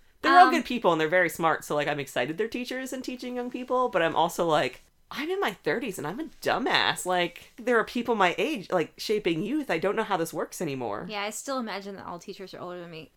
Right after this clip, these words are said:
Speaker 2: The family dynamics, religion aside, were really interesting to read as an adult, 'cause I, again, breezed over them as a kid.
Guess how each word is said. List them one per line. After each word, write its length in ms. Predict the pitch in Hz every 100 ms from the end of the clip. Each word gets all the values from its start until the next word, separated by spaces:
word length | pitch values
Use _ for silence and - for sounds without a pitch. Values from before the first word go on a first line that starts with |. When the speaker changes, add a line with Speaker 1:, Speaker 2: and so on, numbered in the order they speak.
| _ _ _ _ -
Speaker 2:
The 160 | 359
family 300 | 294 370 440 539 494
dynamics, 600 | 403 349 320 294 277 -
religion 400 | 277 269 262 233
aside, 460 | 214 208 190 196
were 100 | 196
really 260 | 208 202 165
interesting 480 | 208 202 208 214 202
to 100 | 196
read 160 | 190 185
as 120 | 196
an 60 | 190
adult, 440 | 180 165 165 -
'cause 120 | -
I, 60 | 208
again, 480 | 196 208 220 190 190
breezed 320 | 233 240 226
over 180 | 214 214
them 160 | 202 190
as 120 | 180
a 60 | 180
kid. 420 | - 180 196